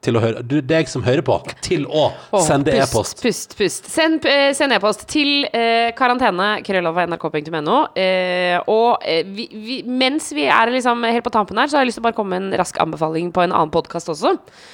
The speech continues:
Speaker 2: Eh, jeg syns, når du først skriver, eh, mail til karantene krøllalfa N R K punktum N O, så gå også ut og sjekk ut, eh, Karakter,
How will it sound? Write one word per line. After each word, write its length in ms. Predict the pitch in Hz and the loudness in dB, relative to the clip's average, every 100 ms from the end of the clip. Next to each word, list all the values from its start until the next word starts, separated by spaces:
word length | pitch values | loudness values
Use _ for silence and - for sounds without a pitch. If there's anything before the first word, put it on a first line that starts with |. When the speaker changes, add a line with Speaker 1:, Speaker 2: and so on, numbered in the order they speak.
| - - | -12 -2
Speaker 2:
Eh, 220 | 240 247 | 0 0
jeg 280 | 208 208 254 | -2 0 0
syns, 500 | 285 - 294 349 - - | 0 -4 0 0 -2 -6
når 140 | 240 | -4
du 60 | 240 | -2
først 240 | 254 - | -6 -6
skriver, 680 | - - 202 185 180 254 285 _ _ _ - | -14 -10 -8 -6 -2 0 -2 _ _ _ -2
eh, 360 | 208 214 208 | 2 2 2
mail 260 | 214 202 208 | 0 -2 -2
til 420 | - 208 202 202 - | -4 -4 -2 -4 0
karantene 600 | 214 208 208 175 208 202 | 0 2 0 0 -2 -4
krøllalfa 280 | - 185 180 | -2 0 0
N 80 | 190 | -2
R 40 | |
K 80 | 190 | -4
punktum 200 | 190 185 190 | -4 -4 0
N 80 | |
O, 100 | 240 330 _ | 0 -2 _
så 140 | - | -8
gå 140 | 254 254 | 0 0
også 240 | 226 247 | 0 -2
ut 100 | 226 | -4
og 80 | - | -4
sjekk 200 | 240 - 202 | -6 -2 -4
ut, 180 | 202 - | -4 -10
eh, 260 | - 180 180 | -6 -6 -2
Karakter, 460 | 233 269 349 370 | 0 0 0 -4